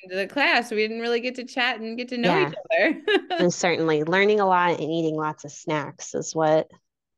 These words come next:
Speaker 2: I was doing there. <laughs>
Speaker 1: Yeah, me too. <laughs> It was a good time.
Speaker 2: Yeah, it was very helpful. And, and yeah, I appreciate you having me here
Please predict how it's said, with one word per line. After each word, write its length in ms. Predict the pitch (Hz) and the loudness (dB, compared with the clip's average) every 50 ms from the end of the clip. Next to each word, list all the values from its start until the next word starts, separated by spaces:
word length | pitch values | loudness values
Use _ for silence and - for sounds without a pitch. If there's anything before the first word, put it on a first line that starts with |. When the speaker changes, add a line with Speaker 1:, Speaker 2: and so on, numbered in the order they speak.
| _ _ _ - - | _ _ _ -12 -6
Speaker 2:
I 160 | 175 165 151 | -2 0 0
was 200 | 139 147 - - | 0 0 -4 -6
doing 280 | - - 120 - 170 | -4 -2 -2 0 0
there. 580 | 156 190 302 277 262 254 269 254 - 262 233 226 | 2 2 0 0 0 -2 -4 -2 -2 -2 -2 -2
<laughs> 40 | - | 0
Speaker 1:
Yeah, 240 | 233 233 247 262 240 | 2 4 4 4 2
me 240 | 233 262 262 269 262 | 0 -2 -4 -4 -4
too. 600 | - - 330 311 302 285 277 294 320 392 320 269 - | -4 -2 2 2 4 4 4 4 4 2 2 2 2
<laughs> 640 | - 370 392 320 - 453 440 440 - - 370 370 370 - - 392 - _ - - - - _ - - _ _ - | 2 2 2 2 2 0 -2 -2 -2 -4 -4 -4 -4 -6 -10 -10 -10 _ -12 -14 -14 -14 _ -20 -20 _ _ -14
It 140 | 440 349 | -12 -8
was 180 | 311 294 311 269 | -8 -8 -6 -6
a 80 | 285 262 | -8 -8
good 340 | 226 240 233 226 220 - | -2 0 0 0 0 -2
time. 580 | - 285 214 208 208 202 185 180 180 190 254 294 - _ - | -6 -6 -4 -4 -4 -4 -4 -4 -6 -8 -10 -14 -14 _ -14
Speaker 2:
Yeah, 440 | 339 330 330 151 147 147 151 165 170 - _ _ - | -8 -4 -4 -2 -2 -4 -6 -8 -10 -14 _ _ -4
it 100 | - 180 | 0 2
was 260 | 170 160 156 156 156 - - | 4 4 4 2 0 -2 -4
very 180 | 190 196 196 | -2 -2 -2
helpful. 560 | 202 185 180 175 - - - - 175 165 156 156 | -2 0 -2 -2 -2 -4 -6 -4 -4 -2 -2 -2
And, 300 | 151 147 151 147 156 156 _ _ _ _ - - - - - | -4 -6 -8 -10 -12 -16 _ _ _ _ -20 -20 -12 -4 -2
and 100 | 214 214 | 0 2
yeah, 220 | 214 226 240 196 - | 2 2 0 0 0
I 100 | 175 185 | 0 0
appreciate 920 | 185 185 - - 196 208 190 - - - 190 185 180 180 175 - - _ _ _ _ _ - | 0 -2 -2 -4 -4 -4 -4 -6 -6 -4 -2 -2 -2 -2 -4 -8 -12 _ _ _ _ _ -10
you 240 | - 185 190 202 202 | -6 -4 -2 -2 -2
having 440 | 180 180 160 175 196 233 220 208 | -2 0 -2 -2 -2 -2 -4 -2
me 140 | 185 160 160 | -2 -4 -6
here 640 | 160 - 165 160 160 160 165 170 175 190 190 175 | -6 -6 -4 -4 -2 -2 -2 -2 -2 -4 -4 -6